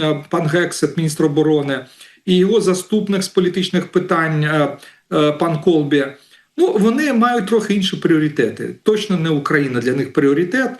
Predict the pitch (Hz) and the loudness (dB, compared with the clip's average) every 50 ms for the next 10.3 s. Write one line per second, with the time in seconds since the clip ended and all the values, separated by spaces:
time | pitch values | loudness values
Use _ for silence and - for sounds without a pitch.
0 | - - - _ _ _ _ _ _ _ _ - 220 208 208 202 202 220 202 196 | -16 -20 -20 _ _ _ _ _ _ _ _ 0 2 2 2 2 2 2 0 2
1 | 190 190 185 180 180 180 185 214 208 185 247 269 254 - - 240 220 202 196 214 | 2 2 2 2 2 2 2 2 0 0 -2 -2 -2 -2 0 0 0 2 2 0
2 | 220 220 - 208 - 277 254 202 180 196 185 175 165 190 185 185 190 180 175 165 | 0 -2 -4 -4 -2 -2 -2 0 2 2 2 2 0 0 0 0 -2 -2 -2 -4
3 | 165 - _ _ _ _ _ _ _ _ - - 156 175 165 160 160 165 160 156 | -8 -14 _ _ _ _ _ _ _ _ -2 0 2 2 2 2 2 2 2 2
4 | 156 156 151 151 139 147 147 - - - - _ _ _ _ _ _ _ _ _ | 2 2 0 0 -2 -4 -8 -12 -16 -18 -20 _ _ _ _ _ _ _ _ _
5 | _ _ _ _ _ _ _ _ _ _ _ _ 196 226 220 190 196 220 269 277 | _ _ _ _ _ _ _ _ _ _ _ _ 0 2 2 2 2 0 0 -2
6 | - - - 196 - - - 190 175 170 165 156 156 156 190 208 214 214 208 196 | 0 0 0 0 0 0 0 0 0 0 0 0 0 2 2 2 2 2 0 0
7 | 196 202 185 185 175 160 151 156 - - _ _ _ _ _ _ _ _ _ _ | -2 -2 0 0 0 0 -2 -4 -6 -14 _ _ _ _ _ _ _ _ _ _
8 | _ _ - 202 220 254 277 277 277 - - - 120 110 104 104 - - 156 139 | _ _ 0 2 2 2 2 2 0 0 0 0 0 0 -2 -6 -4 -2 -2 0
9 | 131 127 120 117 110 113 - - - - 175 151 165 151 147 185 160 165 190 208 | 0 0 0 -2 -2 -4 -6 -2 0 0 2 2 0 0 0 0 0 0 0 -2
10 | 220 214 - - - | -2 -4 -4 -4 -2